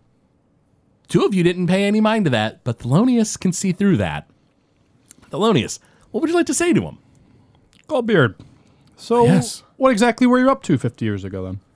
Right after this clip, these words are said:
Speaker 1: Why, I was living in the city. I, I had a church I was in charge of here.
Speaker 2: Where was the church at?
Speaker 1: Uh, here in this, uh, district. And he, he
Speaker 2: Oh.
Speaker 1: lets you know, uh, where it was. It's, uh, uh, now, it's much smaller than this current building,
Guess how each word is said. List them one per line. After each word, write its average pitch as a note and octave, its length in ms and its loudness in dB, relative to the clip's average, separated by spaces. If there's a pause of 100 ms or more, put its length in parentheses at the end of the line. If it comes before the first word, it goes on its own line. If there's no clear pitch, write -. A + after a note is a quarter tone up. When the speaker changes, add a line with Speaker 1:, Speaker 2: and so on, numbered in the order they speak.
(800)
Speaker 1:
Why, F2+ 540 -4
I E2+ 420 -8
was E2 420 -12
living F2+ 280 -6
in F2+ 60 -4
the E2+ 60 -8
city. E3+ 360 -2
I, E2 260 -8
I E2+ 140 -14 (100)
had E2+ 160 -10
a E2 300 -12
church - 440 -8
I E2 80 -14
was E2 140 -16
in E2 80 -12
charge D#2 320 -14
of F2+ 120 -16
here. F#2+ 260 -10 (1000)
Speaker 2:
Where D3+ 120 0
was D#3 140 0
the D#3 80 -8
church F#3 240 -4
at? A2+ 160 -8 (840)
Speaker 1:
Uh, F3 120 -4
here G#3+ 260 0
in A2 140 2
this, C3 240 -2
uh, C3 100 0
district. - 460 -4
And C3 120 0
he, D#3+ 180 2
he C#3+ 140 0
Speaker 2:
Oh. D#3+ 40 2
Speaker 1:
lets D3+ 180 -2
you D3 80 2
know, A#2+ 320 0
uh, G#2 220 0
where A2 260 0
it G2+ 80 -6
was. G#2 300 -2
It's, G2+ 200 -4
uh, F2+ 320 -2
uh, F2 220 -10
now, G#2+ 220 0
it's A2+ 180 -4
much D3 240 0
smaller B2 320 0
than G2 160 -4
this G3 180 0
current G#2 360 -4
building, F2+ 440 -6